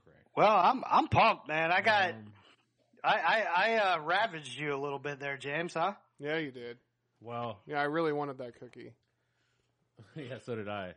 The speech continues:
Speaker 1: Um,
Speaker 3: But that's okay.
Speaker 1: um, here's
Speaker 2: Not
Speaker 1: a,
Speaker 2: my cookies.
Speaker 1: here's a
Speaker 2: Not my cookies.
Speaker 1: specific one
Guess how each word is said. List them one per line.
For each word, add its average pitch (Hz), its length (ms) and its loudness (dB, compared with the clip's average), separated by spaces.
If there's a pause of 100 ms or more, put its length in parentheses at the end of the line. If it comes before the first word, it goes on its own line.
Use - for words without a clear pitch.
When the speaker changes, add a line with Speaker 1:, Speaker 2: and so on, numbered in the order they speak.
(120)
Speaker 1:
Um, 98 360 -10
Speaker 3:
But - 100 -12
that's 202 220 -10
okay. 160 320 -12 (1300)
Speaker 1:
um, 101 720 -6 (480)
here's 147 140 -8
Speaker 2:
Not 143 100 -6
Speaker 1:
a, 151 40 -6
Speaker 2:
my 202 160 -4
cookies. 147 480 -10
Speaker 1:
here's 123 180 -6
a 131 40 -8
Speaker 2:
Not 147 220 -4
my 175 260 -4
cookies. 147 300 -2 (120)
Speaker 1:
specific 98 160 -12 (160)
one 87 100 -16